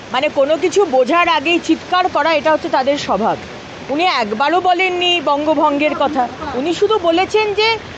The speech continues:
মমতা সরকার এবং তার আগে বামফ্রন্ট সরকার উত্তরবঙ্গকে দেখেনি, and that's a fact। এখানে তো আলাদা করে কোনো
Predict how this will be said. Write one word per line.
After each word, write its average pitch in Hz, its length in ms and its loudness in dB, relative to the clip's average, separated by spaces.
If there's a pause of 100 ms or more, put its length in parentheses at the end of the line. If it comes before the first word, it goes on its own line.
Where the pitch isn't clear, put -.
(180)
মমতা 320 440 2
সরকার 359 480 0
এবং 392 260 0
তার 294 240 0
আগে 339 400 2 (640)
বামফ্রন্ট 269 500 0
সরকার 359 340 0
উত্তরবঙ্গকে 440 680 0
দেখেনি, 480 440 0
and 392 80 -2
that's 392 240 -2
a 494 160 0
fact। 466 260 2 (680)
এখানে 427 240 0
তো 508 60 0
আলাদা 392 380 2
করে 453 180 0
কোনো 466 320 2